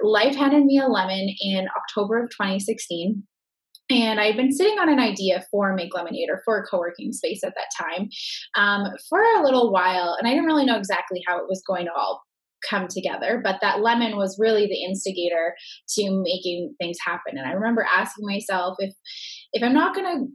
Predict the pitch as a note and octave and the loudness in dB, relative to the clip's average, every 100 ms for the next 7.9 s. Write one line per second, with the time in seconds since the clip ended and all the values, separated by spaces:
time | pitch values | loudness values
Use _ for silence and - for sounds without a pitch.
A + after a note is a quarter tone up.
0 | - B3+ B3+ A#3+ A#3+ A#3+ G#3+ G3 G3 F#3+ | 0 4 4 2 0 -2 -2 -2 -2 -2
1 | F#3 F3+ F3 E3+ F#3+ B3+ C4 G#3 F#3+ F#3 | -2 -4 -4 -2 0 2 2 2 0 -2
2 | F#3 F#3 F#3+ F3+ E3+ B2 G2+ - G3 E3 | -10 -2 -2 0 -4 -4 -4 -4 -2 -4
3 | - F#3+ A3 A#3+ C4 B3+ - _ - G#3 | -6 -2 2 4 4 4 0 _ -10 -2
4 | A3 A#3 C4 C4+ G#3+ G3+ - - A3 A3+ | 2 4 6 6 4 2 -4 -4 0 2
5 | A#3+ A#3+ A#3 G3 F#3 F#3+ F#3 E3+ E3+ - | 4 2 2 2 0 0 -2 -6 -8 -10
6 | - - G#2 F#3 F#3+ G3+ A3 A3 A#3 G#3+ | -6 -4 -2 -2 0 2 2 0 -4 -8
7 | - F#3+ G3 G#3 - F3 F3+ F3+ F3 | -6 -4 -4 -4 -4 -2 0 0 -2